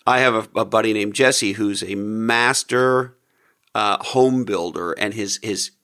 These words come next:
particular deep mastery is carpentry. He can frame a house.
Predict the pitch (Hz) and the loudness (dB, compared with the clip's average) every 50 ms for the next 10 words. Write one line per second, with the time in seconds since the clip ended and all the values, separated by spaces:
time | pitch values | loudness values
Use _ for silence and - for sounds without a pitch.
0 | _ - - 117 - - - - - 156 147 - 165 147 120 117 110 107 120 131 | _ -12 -12 -10 -2 0 2 2 4 2 2 2 2 2 2 2 0 -2 -4 -8
1 | - - 131 143 151 151 151 - - 107 90 80 78 98 - - - - - - | -4 2 4 4 4 4 0 -4 -4 -4 -2 -2 -2 -4 -6 -6 -10 -10 -10 -6
2 | 95 101 110 110 - - - - - - _ _ - 120 113 110 104 98 - - | -6 -6 -6 -8 -10 -18 -20 -20 -20 -20 _ _ 0 2 2 2 2 -2 -6 -8
3 | - _ _ - - 135 135 127 127 - 98 85 - - - - - - - - | -12 _ _ -2 2 2 4 4 2 0 -2 -4 -4 -8 -8 -8 -8 -10 -10 -14
4 | _ _ _ _ _ _ _ _ _ _ _ _ _ - 143 147 147 156 151 120 | _ _ _ _ _ _ _ _ _ _ _ _ _ 0 0 2 2 2 0 -2
5 | - - - - 127 127 131 135 135 127 120 120 117 117 120 120 123 131 - - | -4 -6 -2 0 2 4 4 4 2 0 0 0 2 2 4 4 2 2 0 -2
6 | - - - | -2 -2 -6